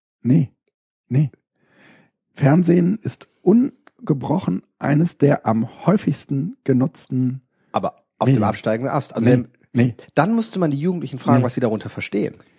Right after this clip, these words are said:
Speaker 2: Denn ich bin mir sicher, dass die meisten Jugendlichen mehr YouTube-Videos, Y T T oder sonst
Speaker 1: Ja.
Speaker 2: was gucken, als
Speaker 1: Ja. Also
Speaker 2: Was
Speaker 1: die,
Speaker 2: läuft im
Speaker 1: die,
Speaker 2: Fernsehen? Ich weiß es gar nicht.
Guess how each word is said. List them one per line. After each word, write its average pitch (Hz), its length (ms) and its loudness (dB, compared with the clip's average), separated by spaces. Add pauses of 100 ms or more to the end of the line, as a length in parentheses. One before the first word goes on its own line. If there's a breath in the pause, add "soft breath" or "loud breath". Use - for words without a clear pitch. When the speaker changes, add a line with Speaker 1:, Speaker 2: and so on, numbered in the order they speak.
(340 loud breath)
Speaker 2:
Denn 139 120 2
ich 143 100 -4
bin 160 120 2
mir 139 120 4
sicher, 143 280 0
dass 107 180 -6
die 110 80 -8
meisten 151 400 -2
Jugendlichen 139 560 -6
mehr 196 400 0
YouTube-Videos, 170 840 -6
Y 156 220 0
T 165 160 -2
T 151 140 -2
oder 120 180 -2
sonst 127 200 2
Speaker 1:
Ja. 127 80 4
Speaker 2:
was 101 140 -2
gucken, 143 360 -8 (480 loud breath)
als - 480 0 (1300)
Speaker 1:
Ja. 117 260 0 (1200)
Also 139 380 2
Speaker 2:
Was 120 140 -6
Speaker 1:
die, 156 60 2
Speaker 2:
läuft 202 220 2
im 160 60 4
Speaker 1:
die, 165 40 0
Speaker 2:
Fernsehen? 101 180 -6
Ich - 60 -12
weiß 135 120 -2
es 101 80 -14
gar - 120 -20
nicht. - 160 -18